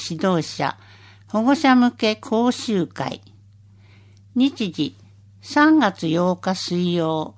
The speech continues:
午後七時から八時三十分。会場、Zoomミーティングを使用した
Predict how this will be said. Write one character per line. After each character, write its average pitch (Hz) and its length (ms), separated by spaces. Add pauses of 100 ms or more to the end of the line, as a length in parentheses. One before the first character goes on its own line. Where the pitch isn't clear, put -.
(420)
午 269 180
後 196 280 (160)
七 302 300
時 247 120
か 160 160
ら 143 260
八 185 380
時 254 120
三 208 400
十 214 140 (220)
分。 - 240 (920)
会 226 380
場、 190 480 (2250)
Zoom 247 560
ミ 233 360
ー - 80
テ 262 80
ィ 247 120
ン 233 120
グ 208 220
を 202 140
使 - 220
用 202 280
し 185 120
た 185 260